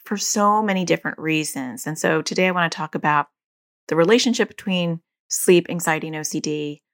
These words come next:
you know, how to help with that, what causes that, and how to get started. But before I start with that, I want to thank No C D for sponsoring this episode.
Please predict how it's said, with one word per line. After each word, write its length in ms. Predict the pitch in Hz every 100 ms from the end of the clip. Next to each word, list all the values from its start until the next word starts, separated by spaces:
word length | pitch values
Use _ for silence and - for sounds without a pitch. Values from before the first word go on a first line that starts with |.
| -
you 100 | 165
know, 120 | 139
how 180 | - 151
to 80 | -
help 340 | - 220 220
with 140 | 202
that, 300 | - 175 165 - _ _
what 180 | - -
causes 480 | - 185 185 170 -
that, 400 | 151 147 127 - -
and 80 | 165
how 120 | -
to 80 | 143
get 120 | 127
started. 540 | - 151 135 123 - _ _ _ _ _
But 120 | 262 254
before 420 | 254 - 294 311
I 340 | - 208 175
start 340 | 160 - 151 -
with 140 | 143 -
that, 440 | 139 190 220 - - _ _ -
I 80 | 170
want 180 | 165
to 60 | 165
thank 180 | 175 -
No 220 | 147 143
C 180 | - -
D 220 | 156 220
for 160 | - 143
sponsoring 640 | 147 - 131 127 147 147
this 160 | 143 -
episode. 600 | - 160 - 196 220